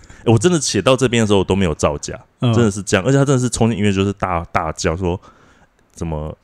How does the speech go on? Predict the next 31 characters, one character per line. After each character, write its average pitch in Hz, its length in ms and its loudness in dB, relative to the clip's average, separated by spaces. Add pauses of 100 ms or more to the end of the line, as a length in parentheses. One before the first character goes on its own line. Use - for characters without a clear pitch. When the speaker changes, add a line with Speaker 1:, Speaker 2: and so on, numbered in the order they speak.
(360)
Speaker 1:
我 90 180 0
儿 101 40 4
子 98 120 0
发 87 220 2
烧 82 240 -2
了？” 78 100 -2
这 - 100 -14
样， - 140 -14
这 80 60 -16
样， 131 140 2
这 143 80 2
样。 139 100 0
Speaker 2:
嗯， - 0 -
哼， 135 160 0
哼， 123 100 0
哼。 120 80 -4 (1120)
Speaker 1:
结 107 160 0
果 101 320 2 (140)
隔 92 200 0
天 98 360 0 (140)
他 107 160 0
经 104 260 -2
过 104 120 4
看 98 140 0
到 98 160 2 (280)
就 107 100 -2
是 90 400 -4 (140)
满 92 240 0
脸 90 200 -2
忧 95 240 2
愁 - 360 -6